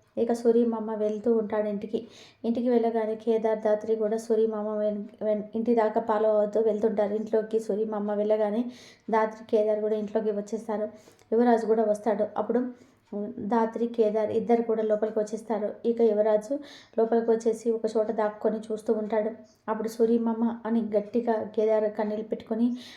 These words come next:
అలా పిలుస్తూ ఉంటాడు. "ఎవరు బాబు మీరు?" అని అడుగుతూ ఉంటాడు. అలా అడిగేసరికి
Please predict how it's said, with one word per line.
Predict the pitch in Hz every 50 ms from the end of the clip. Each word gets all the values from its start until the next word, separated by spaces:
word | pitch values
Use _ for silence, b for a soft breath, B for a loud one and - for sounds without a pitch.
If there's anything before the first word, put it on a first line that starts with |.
| B B -
అలా | 226 233 226
పిలుస్తూ | 226 233 226 226 233 233 - 233
ఉంటాడు. | 214 214 202 226 208 208 - - 202
"ఎవరు | 220 226 233 247 254
బాబు | 240 240 220 208 202 214
మీరు?" | 214 220 220 214 254 262 262 - -
అని | - 214 226 226 226
అడుగుతూ | 226 214 214 214 220 220 240 233
ఉంటాడు. | 220 214 214 208 226 214 208 220 - - - -
అలా | - 214 226 233 226
అడిగేసరికి | 214 208 208 208 208 - 214 214 - 240